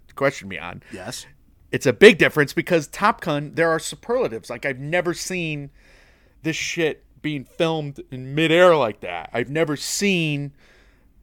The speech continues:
Speaker 1: two offenses going against each other in dogfight football.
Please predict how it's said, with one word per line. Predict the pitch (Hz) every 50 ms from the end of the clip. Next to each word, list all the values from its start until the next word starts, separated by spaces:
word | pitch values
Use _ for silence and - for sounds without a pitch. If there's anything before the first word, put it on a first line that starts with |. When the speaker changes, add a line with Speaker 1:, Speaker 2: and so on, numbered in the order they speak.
| _ _ _ _ _ _ _
Speaker 1:
two | - - - - 202 208 202 196 190 180 180 - - -
offenses | 165 175 180 175 - 175 147 131 120 - - 139 135 127 -
going | - 143 139 135 131
against | 131 120 110 156 156 165 151 - -
each | 135 117 - -
other | 123 117 120 120 117 113
in | - - 123 120 120 117 113 110 - _ _ _ _ _ _ _ _ _ _ _ -
dogfight | 156 147 147 147 - - 165 139 131 -
football. | - - 208 196 - - 120 110 92 82 85 90